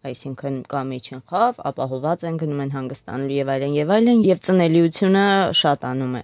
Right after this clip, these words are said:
Այսինքն՝ ես փորձում եմ հասկանալ, վերջին արդյունքում հնարավոր է ունենալ, ը, զարգացած պետություն և, այնուամենայնիվ, լինի ծնելիությունը բարձր, որովհետև կարծես այդ, եթե մենք ասենք գյուղատնտեսություն,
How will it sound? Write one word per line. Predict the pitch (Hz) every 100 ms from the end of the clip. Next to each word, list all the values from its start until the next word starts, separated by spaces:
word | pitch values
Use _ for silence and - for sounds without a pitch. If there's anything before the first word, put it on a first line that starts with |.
| -
Այսինքն՝ | 180 185 202 196 196
ես | 165 165
փորձում | - 180 185
եմ | 180
հասկանալ, | 151 151 - 156 151 143
վերջին | 127 139 - 160
արդյունքում | 151 147 - 156 151 143
հնարավոր | 147 143 147 156 220
է | 269 -
ունենալ, | 156 143 139 139 135 -
ը, | 123 139 135 123
զարգացած | 143 160 147 151 143 147 135
պետություն | - 127 - 120 - 180 226 226
և, | 180 185 240 233
այնուամենայնիվ, | 147 143 143 139 139 135 131 139 196
լինի | 170 139 151
ծնելիությունը | 165 143 131 127 127 123 - 151
բարձր, | 151 139 - - 135
որովհետև | 135 156 196 214 208
կարծես | - - - 190
այդ, | 175 170
եթե | - - 160
մենք | 151 147
ասենք | 151 175 170
գյուղատնտեսություն, | - 170 156 147 165 165 156 - 175 - 277